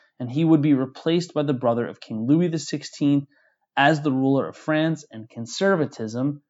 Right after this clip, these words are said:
favoring traditional sources of authority, would return thanks to the Congress of Vienna.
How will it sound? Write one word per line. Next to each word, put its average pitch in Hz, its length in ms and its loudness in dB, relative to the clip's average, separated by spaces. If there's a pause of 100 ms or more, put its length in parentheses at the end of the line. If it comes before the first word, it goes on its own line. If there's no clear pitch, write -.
(120)
favoring 131 460 0
traditional 147 600 -4
sources 127 540 -6
of 127 80 -6
authority, 107 640 -2 (300)
would 147 140 4
return 123 580 -2 (100)
thanks 123 300 -6
to 131 100 -6
the 123 80 -8
Congress 110 480 -10
of 104 120 -14
Vienna. 107 440 -12